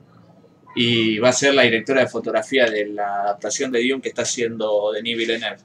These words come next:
para el dos mil veintiuno. Eh,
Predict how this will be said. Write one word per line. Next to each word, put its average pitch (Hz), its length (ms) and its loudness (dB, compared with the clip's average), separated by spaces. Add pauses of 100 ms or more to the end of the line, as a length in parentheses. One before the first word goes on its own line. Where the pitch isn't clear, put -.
para 107 140 -10
el 107 80 -8
dos 110 100 -10
mil 113 120 -6
veintiuno. 110 320 -10 (2250)
Eh, 110 580 0